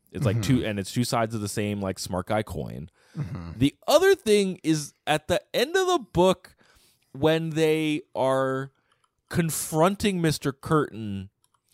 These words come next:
Speaker 1: wouldn't you know, Andrew, that Mister Curtin, because he is Mister Benedict's twin, also suffers from narcolepsy.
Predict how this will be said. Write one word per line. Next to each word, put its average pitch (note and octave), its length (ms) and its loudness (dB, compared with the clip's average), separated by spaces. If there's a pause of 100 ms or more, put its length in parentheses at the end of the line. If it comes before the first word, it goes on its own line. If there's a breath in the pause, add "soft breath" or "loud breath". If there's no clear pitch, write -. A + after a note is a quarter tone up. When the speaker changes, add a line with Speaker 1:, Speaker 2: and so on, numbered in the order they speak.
(120)
Speaker 1:
wouldn't F#3+ 560 6
you D3+ 120 8
know, C#3 400 10
Andrew, G2+ 800 2 (500)
that A2+ 180 4
Mister C3 300 0
Curtin, C#3+ 540 0
because A#2+ 420 0
he B2 180 0
is G#2+ 160 0
Mister B2 280 -2
Benedict's A2 480 -2
twin, G#2+ 340 -2 (140)
also E3 420 8
suffers C3 540 2
from G#2 160 -4
narcolepsy. E2 1000 -2